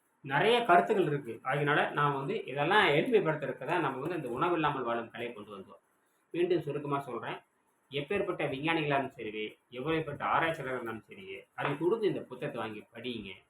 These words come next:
படிச்சு ஆரோக்கியத்தை வந்து சொற்பத்தில் பெற்றுக்கொள்ளலாம், குருகுல கல்வியிலே கற்றுக்கொள்ளலாம், ஒரு செயல் திட்ட வகையில கற்றுக்கொள்ளலாம். The project and achievement-ம்பாங்க. Project and achievement. ப்ராஜெக்ட்னா செயல் திட்டம், அச்சீவ்மெண்ட்னா எந்த அளவுக்கு முன்னேற்றம்.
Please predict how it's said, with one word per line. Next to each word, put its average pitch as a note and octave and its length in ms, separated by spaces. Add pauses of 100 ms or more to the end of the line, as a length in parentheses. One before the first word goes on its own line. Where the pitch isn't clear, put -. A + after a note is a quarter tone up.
(460)
படிச்சு D#3+ 420
ஆரோக்கியத்தை C#3+ 600
வந்து A#2 460
சொற்பத்தில் F3 560
பெற்றுக்கொள்ளலாம், F#2+ 600 (1400)
குருகுல G3 340
கல்வியிலே F3 480
கற்றுக்கொள்ளலாம், G#2 680 (360)
ஒரு C#3+ 200
செயல் G3+ 300
திட்ட G3 340
வகையில D3+ 500
கற்றுக்கொள்ளலாம். G#2 680 (600)
The B2 240
project G#3 420
and A#3+ 140
achievement-ம்பாங்க. D#3 840
Project D#3+ 560
and C#3+ 180
achievement. A#2+ 640 (520)
ப்ராஜெக்ட்னா F3 500
செயல் D#3 300
திட்டம், C#3+ 460
அச்சீவ்மெண்ட்னா D#3+ 600
எந்த C#3+ 260
அளவுக்கு D3+ 260
முன்னேற்றம். A2 600